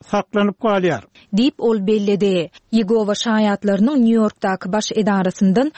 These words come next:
Speaker 2: Guramanyň Azatlyk Radiosuna iýberen ekskluziw hasabatynda Ýegowa şaýatlarynyň ýüzbeýiz bolýan başga da ýagdaýlaryna üns çekilýär. Guramanyň diňe adam hukuklary toparlaryna iýberýän iki müň ýigirmi dört Ýegowa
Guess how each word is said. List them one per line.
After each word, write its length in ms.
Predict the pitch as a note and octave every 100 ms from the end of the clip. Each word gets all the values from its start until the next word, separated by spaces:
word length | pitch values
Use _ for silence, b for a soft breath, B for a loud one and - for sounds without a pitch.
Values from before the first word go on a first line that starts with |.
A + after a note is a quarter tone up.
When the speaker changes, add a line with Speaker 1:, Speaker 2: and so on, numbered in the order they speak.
| B
Speaker 2:
Guramanyň 580 | F#3+ A#3 A3+ G#3 F#3 B3 C4+
Azatlyk 480 | G#3+ G3 F#3+ -
Radiosuna 500 | A3 G#3+ F#3 F#3+ -
iýberen 500 | F#3+ A3 G3+ F#3+ A3+ D4+ B B A#3+
ekskluziw 640 | - - G#3 F#3+ F3 C4+ -
hasabatynda 760 | A#3+ - G#3+ F#3+ - F#3+ F#3 D#4 B B
Ýegowa 440 | A3 F#3 A3 G3+ G3
şaýatlarynyň 760 | A3+ G3+ G3+ F#3+ F#3+ F#3 A3 C#4+
ýüzbeýiz 400 | A3 G3 F#3+ A3
bolýan 380 | A#3 A3+ G3 F#3
başga 320 | F#3+ - - A#3
da 40 |
ýagdaýlaryna 720 | B3 A3 G3+ G#3 F#3+ F3+ G#3 A#3+
üns 160 | G#3+ - -
çekilýär. 720 | A3 A3+ F#3+ G#3 F#3+ E3 - B -
Guramanyň 560 | A3+ A3 G#3 F#3+ F#3 F3
diňe 180 | A3+ D4+
adam 340 | A3+ A3 F#3+ A#3+
hukuklary 440 | - - A#3 G3+ F3+ -
toparlaryna 580 | A3 G#3+ G3+ F#3+ F#3+
iýberýän 580 | F#3 G#3 G3 F#3+ G3 A#3+ C4+ b
iki 220 | B3 -
müň 160 | A3 G#3+
ýigirmi 360 | G3+ A3+ G#3+ G3
dört 240 | G3+ A#3+ A3
Ýegowa 440 | G#3+ F#3 A3+ C4+